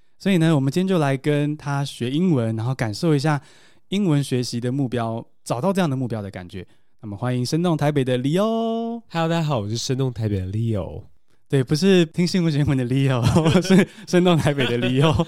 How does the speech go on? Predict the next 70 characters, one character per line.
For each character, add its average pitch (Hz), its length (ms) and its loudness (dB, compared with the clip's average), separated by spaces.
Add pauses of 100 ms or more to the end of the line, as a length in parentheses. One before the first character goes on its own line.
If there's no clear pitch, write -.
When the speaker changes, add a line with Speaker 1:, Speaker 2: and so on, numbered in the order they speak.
Speaker 2:
<laughs> - 240 -20
哎， 185 100 -4
我 175 80 0
很 214 80 -2
喜 254 140 -6
欢 180 100 -4
你 156 60 -10
的 120 80 -10
开 131 220 -6
头， 90 260 -12
哎， 90 60 -16
很 92 280 -8
棒。 90 380 -4
Spark - 500 -4
Joy 117 320 -10
这 123 140 -12
个 123 80 -4
东 110 180 -6
西 107 160 -8
太 113 200 -8
棒 95 280 -8
了。 123 280 -18 (160)
Speaker 1:
真 131 100 -6
的 131 80 -2
哦？ 123 60 -2
那 143 100 0
你 151 240 2
什 - 180 -6
么 131 120 -2
时 170 100 -2
候 190 80 2
让 180 160 2
你 123 100 -2
觉 117 160 -6
得 113 300 -4 (100)
台 117 200 -4
北 120 160 -2
Spark 104 420 -8
Joy 104 240 -8
的？ - 160 -14
是 160 300 -2
初 170 260 -6
恋 170 180 0
的 131 120 -6
时 127 180 -8
候 127 180 -2
约 131 140 -2
会 135 140 0
留 113 120 -4
下 117 180 -6
的 107 60 -8
回 101 140 -8
忆 104 100 -8
吗？ 98 280 -12 (220)
Speaker 2:
不 113 120 -8
是 123 300 -4
哎， 95 100 -10
我 95 80 -12
第 151 200 -6
一， 160 40 -6 (140)
第 156 80 -10
一 - 20 -10
段 147 180 -4
恋 143 140 -6
情 104 80 -12
是 98 60 -12
在 110 100 -4
台 85 220 -8
中 76 340 -6
哎。 - 80 -20